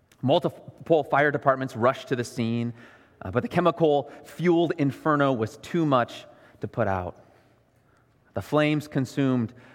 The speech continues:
uh, years of prototypes and, and priceless records, and the plant's insurance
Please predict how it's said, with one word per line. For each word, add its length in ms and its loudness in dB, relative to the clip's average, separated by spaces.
uh, 60 -2
years 720 2
of 340 0
prototypes 960 0
and, 160 -2
and 160 -4
priceless 640 0
records, 600 -4
and 100 2
the 60 2
plant's 380 0
insurance 500 0